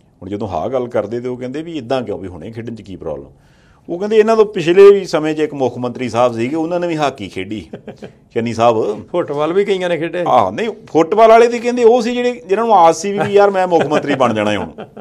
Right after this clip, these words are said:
Speaker 1: ਹੈ ਨਾ? ਹੁਣ ਜਿਨ੍ਹਾਂ ਨੂੰ ਆਸ ਸੀ ਕਿ ਮੁੱਖ ਮੰਤਰੀ ਬਣ ਜਾਣਾ, ਉਹਨਾਂ ਨੇ ਫੁੱਟਬਾਲ ਖੇਡਿਆ। ਜਿਹੜੇ ਮੁੱਖ ਮੰਤਰੀ ਸੀ ਤੇ ਅਗਾਂਹ ਦੋ ਵਾਰ ਇਲੈ-, ਦੋ ਥਾਵਾਂ ਤੋਂ ਇਲੈਕਸ਼ਨ ਲੜ ਕੇ ਦੂਜੀ ਵਾਰ ਮੁੱਖ ਮੰਤਰੀ ਬਣਨ ਦੇ ਚਾਹਵਾਨ ਸੀਗੇ, ਉਹਨਾਂ ਨੇ ਹਾਕੀ ਖੇਡੀ।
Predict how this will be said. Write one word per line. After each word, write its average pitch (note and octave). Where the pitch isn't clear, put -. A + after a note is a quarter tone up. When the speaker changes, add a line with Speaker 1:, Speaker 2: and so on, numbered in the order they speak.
Speaker 1:
ਹੈ B2+
ਨਾ? F3+
ਹੁਣ C#3+
ਜਿਨ੍ਹਾਂ D#3
ਨੂੰ A3
ਆਸ B2
ਸੀ D3+
ਕਿ F3
ਮੁੱਖ E3+
ਮੰਤਰੀ E3
ਬਣ E3
ਜਾਣਾ, E3
ਉਹਨਾਂ E3+
ਨੇ E3+
ਫੁੱਟਬਾਲ G2+
ਖੇਡਿਆ। A#2
ਜਿਹੜੇ G3+
ਮੁੱਖ E3
ਮੰਤਰੀ F3+
ਸੀ F#3+
ਤੇ G3
ਅਗਾਂਹ F#3+
ਦੋ A#2+
ਵਾਰ F3+
ਇਲੈ-, A#2+
ਦੋ A2+
ਥਾਵਾਂ D#3+
ਤੋਂ E3+
ਇਲੈਕਸ਼ਨ C#3+
ਲੜ C#3+
ਕੇ D#3
ਦੂਜੀ A2+
ਵਾਰ F#3
ਮੁੱਖ F3
ਮੰਤਰੀ D#3
ਬਣਨ B2+
ਦੇ B2+
ਚਾਹਵਾਨ C3
ਸੀਗੇ, B2
ਉਹਨਾਂ C#3
ਨੇ C#3
ਹਾਕੀ A2+
ਖੇਡੀ। G#2